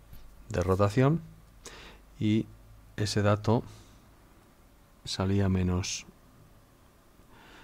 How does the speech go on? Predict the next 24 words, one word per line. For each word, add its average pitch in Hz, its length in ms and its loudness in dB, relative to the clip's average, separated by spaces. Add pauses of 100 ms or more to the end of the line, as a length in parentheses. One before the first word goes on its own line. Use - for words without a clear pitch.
(840)
seno 98 280 2
de 92 40 2
tita 98 240 0
cuatro, 117 400 2 (1400)
coseno 98 340 -2
de 92 60 0
tita 90 240 -2
cuatro 101 400 -2 (760)
y 107 100 -2
cero. - 260 -10 (2250)
Y 104 300 0 (800)
la 110 120 -2
tercera 113 360 -2
columna 113 300 2
del 104 100 0
jacobiano 113 540 2
la 117 80 2
obtenemos 104 440 0
de 104 80 0
la 92 80 2
matriz 95 260 0
de 98 60 -6
transformación 98 500 -4
homogénea 98 520 0